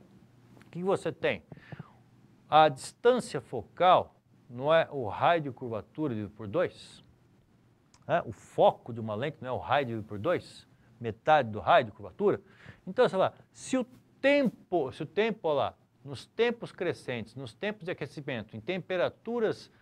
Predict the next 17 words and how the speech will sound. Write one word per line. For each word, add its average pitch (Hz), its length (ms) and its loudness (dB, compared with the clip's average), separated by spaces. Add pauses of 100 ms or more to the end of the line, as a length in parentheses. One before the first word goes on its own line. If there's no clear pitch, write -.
(120)
cada 156 220 -4
vez 185 220 2
maiores, 135 680 4 (380)
o 202 160 4
raio 139 300 6
de 135 100 -2
curvatura 120 640 -4
diminui, 175 560 0
então 202 260 -2
vai 196 120 -2
começar 143 420 0
a - 40 0
acontecer 113 580 -8
com 120 60 -8
a 113 40 -8
distância - 300 -14
focal, 220 420 6